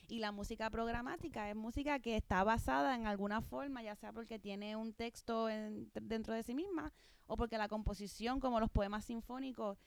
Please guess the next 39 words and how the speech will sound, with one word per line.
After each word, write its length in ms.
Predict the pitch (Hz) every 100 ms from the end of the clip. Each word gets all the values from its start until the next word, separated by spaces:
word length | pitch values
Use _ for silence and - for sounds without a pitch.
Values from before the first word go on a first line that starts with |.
| - -
como 380 | 214 214 208 202
Los 100 | 202
planetas, 440 | 208 185 233 233
por 160 | - 214
ejemplo, 440 | 214 233 269 220
de 120 | 214 214
Holst, 420 | 254 285 254 -
están 360 | 214 - 196
basadas 480 | 208 220 254 285 269
en, 400 | 240 214 202 190 - - - _
en 180 | - 226
algo 680 | 220 214 208 220 233 240 - - -
que 160 | - 214
ya 120 | 208
está 160 | -
escrito, 400 | 254 - 233 214
como 180 | 202 202
en 80 | 190
el 60 | 190
caso 260 | 180 220
de 120 | 214
Holst, 260 | 220 262 349
que 320 | - 202 190
es 40 | 214
la 300 | 220 208 196
mitología 540 | 202 196 202 202 202
griega 440 | 202 208 220 269 294 - - -
de 240 | 208 220
las 420 | 208 202 196 196
deidades 420 | 196 202 196 214 302
que 140 | 277
le 120 | 220
da 140 | 208 196
nombre 300 | 214 214 196
a 40 |
cada 240 | 185 170
planeta. 480 | 170 170 226 233 160 _ _ - - - -
O 60 | 202
sea, 260 | 214 185